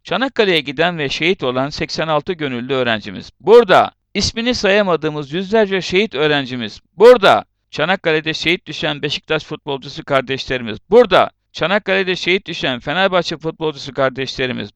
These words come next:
Burada Çanakkale'de şehit düşen Ankara Gücü futbolcusu kardeşlerimiz. Burada Çanakkale'de şehit düşen bütün takımların futbolcuları. Burada. Şimdi de şehit namzetlerimize sesleniyorum.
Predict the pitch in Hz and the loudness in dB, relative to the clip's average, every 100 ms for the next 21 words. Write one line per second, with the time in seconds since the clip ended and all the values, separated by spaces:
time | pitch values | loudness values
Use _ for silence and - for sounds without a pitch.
0 | - 247 233 175 110 - _ _ - 180 | 4 6 6 4 2 -2 _ _ -4 -2
1 | 202 190 190 180 - 175 - 165 165 120 | -2 -2 -2 -2 -2 -2 -4 -8 -6 -4
2 | 135 196 214 185 165 160 151 165 151 143 | -4 -2 -2 -4 -6 -12 -12 -10 -8 -8
3 | - - 139 127 127 - 127 117 110 107 | -10 -2 -2 0 -6 -4 -4 -4 -8 -12
4 | _ 180 254 208 151 - _ _ - 170 | _ 4 4 4 0 0 _ _ -8 -4
5 | 196 202 196 185 185 175 175 208 170 - | -4 -2 -2 0 -2 -4 -4 -4 -8 -6
6 | 156 139 165 247 226 196 185 185 175 170 | -6 -6 -8 -6 -4 -4 -2 -4 -2 -4
7 | 165 160 160 156 139 135 107 - _ _ | -8 -8 -4 -4 -4 -4 -4 -8 _ _
8 | 151 254 214 165 110 - _ _ _ - | 2 2 4 2 2 -2 _ _ _ -20
9 | - - - 220 196 156 127 147 220 _ | -14 -10 -6 -4 -4 0 0 0 -4 _
10 | _ _ - 175 214 - 151 143 147 - | _ _ -6 -2 -2 -4 -10 -6 -6 -6
11 | 143 139 143 165 - 123 - 113 107 101 | -6 -6 -6 -6 -6 -6 -6 -6 -6 -8